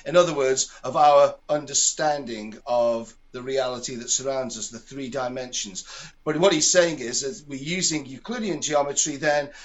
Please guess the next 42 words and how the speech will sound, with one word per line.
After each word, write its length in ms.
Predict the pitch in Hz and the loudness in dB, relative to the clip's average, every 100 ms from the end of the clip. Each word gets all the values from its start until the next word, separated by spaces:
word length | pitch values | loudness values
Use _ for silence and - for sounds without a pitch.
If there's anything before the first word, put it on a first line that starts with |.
| - - | -16 -10
to 120 | 156 | -6
make 220 | 165 160 | -6 -2
sense 680 | - - 196 151 151 - - 147 | 0 4 4 4 0 0 0 4
of 460 | 147 143 139 135 - - | 6 6 4 0 -16 0
what 220 | 160 190 | 4 4
we, 180 | 156 - - | 2 -2 -8
what 280 | 135 143 156 | 2 2 4
is 140 | 160 | -2
pro-, 420 | - - - 202 | -6 -16 -8 -8
possibly 680 | 202 175 202 - 139 139 135 | -4 -2 0 0 -4 -6 -6
an 120 | 160 147 | -4 -2
illusion, 540 | 147 170 175 127 107 - - - - | 0 -2 -2 -6 -8 -14 -18 -20 -8
um, 640 | 131 135 131 127 120 120 - | 0 4 4 4 -2 -6 -8
you 120 | - 139 | -8 -6
know, 120 | 123 | -4
the, 140 | 131 | -4
the 160 | 120 139 | -4 -6
product 420 | - 151 143 - | 2 2 2 -6
of 80 | 143 | -2
our 220 | 147 139 | 0 2
psyche 520 | 135 165 156 147 123 | 0 0 0 -2 -4
and 100 | 110 | -6
a, 200 | 110 135 | -8 -10
and 80 | 151 | -8
a 60 | 131 | -8
collective 560 | - 147 175 - 165 | -4 -2 -2 -4 -8
agreement 560 | 143 139 165 156 120 117 | -8 -8 -6 -6 -8 -6
by 160 | 139 139 | 0 0
all 240 | 160 139 | 0 0
of 160 | 117 110 | 0 -2
us 240 | 123 - | -8 -8
that 240 | 131 123 | -10 -12
these 300 | 120 139 135 | -10 -6 -2
are 160 | 143 131 | 0 0
the 100 | 127 | -2
rules 400 | 131 151 120 117 | -6 -4 -4 -4
of 200 | 123 107 | -6 -6
what 180 | 127 - | -8 -8
we 80 | 123 | -6
see 240 | - 123 | -6 -4
around 340 | 113 117 107 104 | -6 -6 -8 -12
us. 200 | 95 | -14